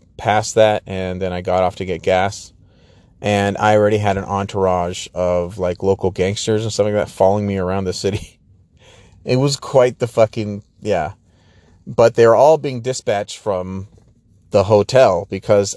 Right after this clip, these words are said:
as I started making my way back onto the freeway to go back down south, I saw the cars split from me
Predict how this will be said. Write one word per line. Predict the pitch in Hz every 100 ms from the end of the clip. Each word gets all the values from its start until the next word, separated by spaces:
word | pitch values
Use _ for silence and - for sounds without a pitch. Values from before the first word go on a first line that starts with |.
| -
as | 107 113
I | 107
started | 104 113 104
making | 95 107 117
my | 101
way | 95 98
back | 98 98
onto | 104 92
the |
freeway | 90 104 107 113
to |
go | 98 98
back | 98 95
down | - 92 92
south, | - 123 113 98 - _ _ _ _ _ _
I | - 107
saw | - 117
the | 101
cars | - 110 98 92
split | - - 143 196 -
from | 110 90 80
me | 76 98 _